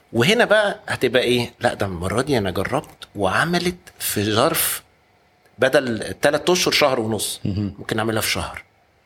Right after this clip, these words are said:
Speaker 1: وابتدى الشخص ده ياخد من البول بتاع المدربين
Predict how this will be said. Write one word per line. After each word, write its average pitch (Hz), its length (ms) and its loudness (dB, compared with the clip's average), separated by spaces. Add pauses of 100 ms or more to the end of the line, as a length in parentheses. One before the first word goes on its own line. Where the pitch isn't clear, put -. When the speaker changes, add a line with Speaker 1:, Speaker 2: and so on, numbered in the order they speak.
(500)
Speaker 1:
وابتدى 185 540 0
الشخص - 500 2
ده 151 300 0 (120)
ياخد 139 640 0
من 117 200 2
البول 151 480 0
بتاع 107 320 0
المدربين 117 920 0